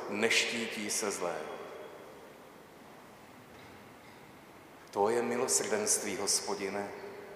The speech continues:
sahá až k nebi. Tvoje věrnost se dotýká mraků, tvoje spravedlnost je jak mocné horstvo, propastná tůň nezměrná jsou tvoje soudy.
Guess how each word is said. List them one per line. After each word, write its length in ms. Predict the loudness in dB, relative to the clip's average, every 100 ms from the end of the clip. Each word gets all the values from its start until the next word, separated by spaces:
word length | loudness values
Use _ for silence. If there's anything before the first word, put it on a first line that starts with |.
| 2
sahá 420 | 6 8 8 8
až 200 | 6 4 0
k 40 |
nebi. 340 | 0 0 -2 -4 -6 -8 -10 -12 -12 -14 -14 -14 -14 -10
Tvoje 340 | 4 8 10 10
věrnost 580 | 10 8 10 8 8 8
se 160 | 8
dotýká 560 | 8 4 4 6 8 8
mraků, 600 | 8 8 6 2 2 2 0 -2
tvoje 280 | 8 10 12
spravedlnost 960 | 10 10 10 10 10 6 6 6 6
je 60 | 8
jak 240 | 8 8
mocné 460 | 6 8 8 8 8
horstvo, 760 | 8 8 6 4 6 4 4 -2 -4 8
propastná 760 | 12 12 12 12 10 10 10 10
tůň 420 | 6 4 4 6
nezměrná 720 | 6 6 4 4 6 6 6
jsou 300 | 6 4 2
tvoje 340 | 2 2 4 4
soudy. 460 | 2 2 -2 -4